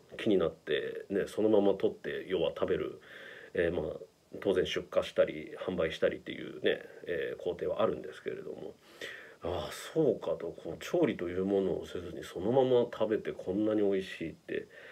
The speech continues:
いや、すごいことだなと。で、とっても、まあ、もちろんそのエンジニアさんが送ってもらったっていうぐらいだから、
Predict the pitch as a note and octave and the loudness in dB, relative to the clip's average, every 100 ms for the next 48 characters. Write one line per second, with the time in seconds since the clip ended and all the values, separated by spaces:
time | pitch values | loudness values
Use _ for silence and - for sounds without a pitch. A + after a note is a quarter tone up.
0 | - - - - _ _ _ - - - | -16 -18 -20 -20 _ _ _ -6 -4 -6
1 | - - D#2+ G#2+ B2+ A2 F#2+ F#2 E2 E2 | -8 -4 4 6 6 2 4 4 2 2
2 | D#2+ D#2+ - - - - - - - F2+ | 0 -2 -6 -10 -10 -14 -14 -14 -6 -6
3 | - A2+ A2+ A2+ G2+ - B2+ A#2+ C#3 A2 | 0 4 6 6 6 2 4 6 8 8
4 | A2+ A2+ A#2 B2+ B2 A#2+ A#2 G#2+ - A2+ | 10 10 8 8 8 10 8 6 4 4
5 | A2+ A2 A#2 A2 F2+ D#2+ E2 D#2 - - | 8 8 8 6 4 0 2 2 2 0